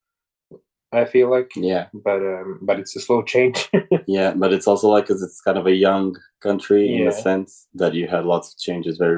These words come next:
Speaker 1: Yeah.
Speaker 2: recently into comparison for Portugal, which is, like, a thousand-year
Speaker 1: Yeah.
Speaker 2: country or
Speaker 1: Yeah.
Speaker 2: something <laughs> like that. But, um, yeah, I feel like you're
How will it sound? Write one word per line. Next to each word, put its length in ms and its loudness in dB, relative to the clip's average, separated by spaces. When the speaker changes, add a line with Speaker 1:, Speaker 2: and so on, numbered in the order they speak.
Speaker 1:
Yeah. 220 0
Speaker 2:
recently 840 -8
into 360 -4
comparison 480 -2
for 180 -4
Portugal, 440 0
which 160 -8
is, 80 -10
like, 240 -6
a 260 -10
thousand-year 640 -2
Speaker 1:
Yeah. 60 -10
Speaker 2:
country 320 -2
or 40 -4
Speaker 1:
Yeah. 40 -6
Speaker 2:
something 360 0
<laughs> 60 2
like 80 2
that. 240 -2
But, 240 0
um, 800 -4
yeah, 300 -10
I 120 -4
feel 160 2
like 200 2
you're 180 0